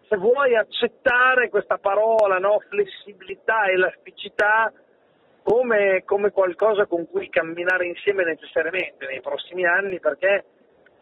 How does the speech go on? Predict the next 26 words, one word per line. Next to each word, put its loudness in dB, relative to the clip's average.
perché 0
la 2
sicurezza 0
non 0
è -2
più -2
data 0
da 0
fuori, 2
dal -4
contesto, -2
dalle 2
aziende, -2
ma 0
è 0
data 0
da 0
quello 2
che -10
sai -2
fare, -2
dal 0
valore 0
che -12
sai -6
portare. -8